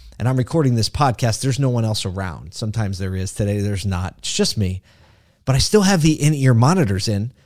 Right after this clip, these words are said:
so that I can hear my own voice. I can hear what it sounds like in the microphone, because if I don't, I could be tracking off the microphone like this, and what does, what I won't realize is that my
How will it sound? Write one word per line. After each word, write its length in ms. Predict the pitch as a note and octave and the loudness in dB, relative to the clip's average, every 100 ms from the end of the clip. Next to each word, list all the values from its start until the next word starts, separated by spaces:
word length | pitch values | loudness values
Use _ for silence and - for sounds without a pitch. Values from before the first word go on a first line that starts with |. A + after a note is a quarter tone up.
| _ _ _ | _ _ _
so 160 | - | 0
that 120 | C#3 C#3+ | 4 4
I 80 | |
can 160 | C#3 C#3 | 2 -2
hear 260 | - D#3 D3+ | -2 -2 0
my 180 | C3 | 2
own 140 | A#2 A2 | 2 0
voice. 300 | A#2+ E3 A2 | 0 0 -2
I 60 | |
can 140 | G2+ A#2 | -4 -4
hear 180 | C#3 D3 | -2 -2
what 100 | A#2+ | -2
it 140 | - | -4
sounds 480 | - E3 E3 F3+ G#2+ | -2 -2 0 0 0
like 260 | G2+ G2 - - _ _ | -2 -4 -8 -20 _ _
in 180 | - C#3 | 0 2
the 60 | B2+ | 4
microphone, 720 | C#3 F3 E3 - A2+ G#2+ C3 | 4 2 -2 -2 0 0 0
because 340 | C#3 D3+ B2 | 0 2 0
if 160 | B2+ D3 | 0 2
I 100 | C3 | 2
don't, 380 | A2 F3+ F3 - | 4 2 2 -4
I 160 | C3 D3 | -4 -2
could 180 | B2 | -2
be 120 | F#2+ C3+ | -4 -6
tracking 540 | - D3+ D3+ F#3 F3 | -2 0 -2 -2 0
off 220 | F3 E3+ | 0 -2
the 100 | F#3+ | -4
microphone 720 | F#3 F#3 F3+ F#3 - F3+ F3+ | -2 -2 -4 -8 -6 -4 -4
like 320 | F3+ E3+ D#3+ - | -4 -6 -8 -10
this, 460 | G#3 G#3+ G3+ - | -10 -10 -14 -20
and 340 | E3+ F3 E3+ E3 | -16 -14 -12 -8
what 380 | F#3+ - - | -10 -10 -12
does, 320 | - E3+ D3 - | -4 -4 -4 0
what 180 | D#3 | 4
I 80 | D#3+ | 6
won't 300 | D3 F3 E3+ | 6 6 4
realize 460 | D#3 F#3+ F3 B2+ A#2 | 4 6 6 4 2
is 100 | A2+ | 4
that 200 | C#3+ - | 2 2
my 300 | B2 A2+ | 0 2